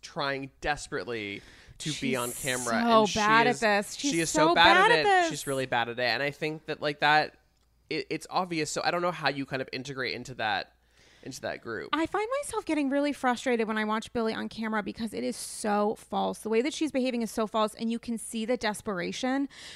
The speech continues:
Speaker 2: So she's trying to, like, emote at a fifteen, but it's like, sweetie, you don't actually, I was just listening to Stassi's interview with, um, Jenny McCarthy this morning, and Stassi was talking, I think it was with Jenny, and Stassi was talking about the fact that, like,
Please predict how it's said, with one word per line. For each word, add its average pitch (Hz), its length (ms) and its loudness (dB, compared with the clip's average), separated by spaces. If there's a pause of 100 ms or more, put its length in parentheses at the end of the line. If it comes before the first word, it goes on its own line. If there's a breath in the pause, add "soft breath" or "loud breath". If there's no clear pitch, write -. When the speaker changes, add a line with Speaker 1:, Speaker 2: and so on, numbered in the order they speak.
Speaker 2:
So 269 120 -6
she's 240 260 -6
trying 233 360 -2
to, 262 120 -4
like, 220 220 0
emote 202 480 0
at 202 140 0
a 202 60 -2
fifteen, 208 760 -4
but 226 160 -2
it's 220 240 -4
like, 247 160 0
sweetie, 302 300 -2
you 269 140 2
don't 262 420 0
actually, 254 480 -2 (260 loud breath)
I 240 80 0
was 254 100 -4
just 285 200 -6
listening 269 260 -2
to 247 80 -6
Stassi's 220 460 -2
interview 214 360 -2
with, 202 200 -2
um, 196 300 -4
Jenny 202 200 0
McCarthy 277 460 -2
this 214 200 -6
morning, 190 320 -4 (320 loud breath)
and 240 260 -2
Stassi 330 440 -2
was 269 100 2
talking, 214 400 -2
I 214 80 -8
think 254 140 -10
it 220 60 -4
was 190 100 -6
with 190 120 -8
Jenny, 190 260 -4
and 220 100 -6
Stassi 302 280 -2
was 330 100 -2
talking 254 180 -6
about 240 140 -6
the 240 40 -8
fact 240 140 -2
that, - 140 -6
like, 240 240 -4